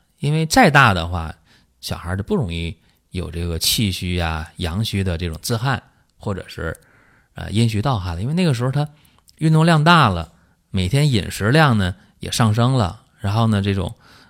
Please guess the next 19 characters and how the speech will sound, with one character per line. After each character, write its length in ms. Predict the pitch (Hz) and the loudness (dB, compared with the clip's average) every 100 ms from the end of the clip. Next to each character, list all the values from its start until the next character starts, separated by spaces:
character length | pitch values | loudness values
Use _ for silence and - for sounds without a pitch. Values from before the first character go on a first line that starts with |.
| _ | _
呃， 200 | 92 82 | -10 -8
挑 260 | - 160 147 | 0 4 4
食 220 | - 120 | 2 0
的 100 | 131 | 2
现 240 | 120 156 | 2 4
象 140 | 123 110 | 4 2
也 80 | 82 | 2
不 120 | 95 | 0
那 80 | 135 | 0
么 80 | |
明 220 | 95 90 147 | 0 0 -2
显， 280 | 98 95 _ _ _ _ _ | -2 -6 _ _ _ _ _
因 80 | 131 | -4
为 40 | |
长 180 | - 85 | -4 -4
身 180 | 143 151 | -4 -2
体 120 | 104 | -4
了 140 | 82 | -6
嘛， 140 | 78 | -14